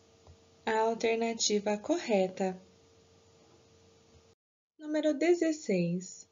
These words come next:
Observe abaixo o professor Raul na sala de aula com seus alunos. Quem está à esquerda de Jonas?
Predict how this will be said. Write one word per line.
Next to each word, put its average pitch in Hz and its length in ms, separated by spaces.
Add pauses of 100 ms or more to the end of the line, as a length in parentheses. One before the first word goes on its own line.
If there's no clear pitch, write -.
(720)
Observe 320 580
abaixo 220 880 (400)
o 196 100
professor 190 640
Raul 247 720 (720)
na 339 200
sala 294 420
de 285 240
aula 226 320
com 226 220
seus 226 320
alunos. 196 840 (1040)
Quem 320 320
está 226 640 (380)
à 185 140
esquerda 240 720
de 196 180
Jonas? 208 880